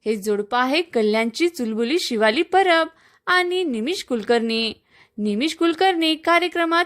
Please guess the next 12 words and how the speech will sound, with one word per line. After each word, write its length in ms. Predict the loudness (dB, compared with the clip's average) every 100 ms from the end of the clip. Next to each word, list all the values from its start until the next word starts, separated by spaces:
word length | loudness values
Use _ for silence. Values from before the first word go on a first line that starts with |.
| -2
कधी 220 | -4 -4 -4
कधीच 320 | -2 -2 -2
दिसतो, 640 | -4 -2 2 2 0 -6 _ _
परंतु 320 | -2 -2 -2 -2
जेव्हा 280 | 0 0
कधी 300 | 0 0 -2
ते 120 | 0 0
एकत्र 420 | 0 0 0 2
येतात, 480 | 2 4 2 2 0 _ _ _
प्रेक्षकांना 680 | -4 -2 -2 -2 -2 0 -2 0
खळखळून 480 | 0 0 0 -2 -2
हसवतात. 580 | -2 -4 -2 2 2